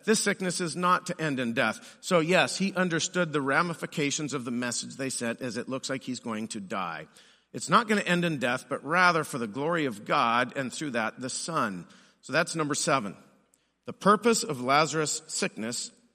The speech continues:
was the glory of God and the Son.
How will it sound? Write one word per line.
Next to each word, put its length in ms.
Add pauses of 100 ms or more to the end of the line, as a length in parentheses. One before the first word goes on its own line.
(140)
was 160
the 100
glory 580 (300)
of 140
God 460 (640)
and 180
the 60
Son. 380